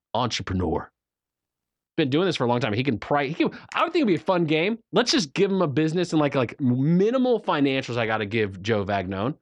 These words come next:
and let him just create, like, a quick snapshot evaluation or, like, starter, like,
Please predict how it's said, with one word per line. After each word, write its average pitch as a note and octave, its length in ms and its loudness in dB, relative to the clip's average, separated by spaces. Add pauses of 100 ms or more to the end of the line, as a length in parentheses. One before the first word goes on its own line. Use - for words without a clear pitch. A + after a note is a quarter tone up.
(280)
and C#3 160 0
let D#3 160 2
him D#3 160 2
just C#3 220 0
create, C3+ 500 0
like, A#2+ 140 0
a A2+ 80 -2
quick C3+ 340 0
snapshot A#2 560 -2
evaluation G#2 720 -2 (300)
or, D#3 100 2
like, C#3+ 160 2
starter, G2 540 0
like, D2+ 240 -10